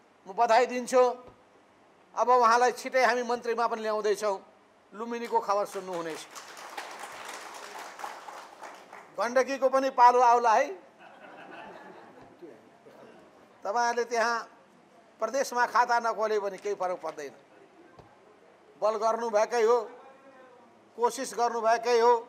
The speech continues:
तर सबैभन्दा बढा-, बढी म बधाई दिन चाहन्छु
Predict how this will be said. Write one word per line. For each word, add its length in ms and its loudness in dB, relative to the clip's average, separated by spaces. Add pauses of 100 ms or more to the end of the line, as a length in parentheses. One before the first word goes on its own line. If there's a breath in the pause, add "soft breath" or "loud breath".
(3750)
तर 180 6 (1120)
सबैभन्दा 580 4
बढा-, 340 6
बढी 220 2
म 140 -2
बधाई 280 6
दिन 160 -6
चाहन्छु 460 4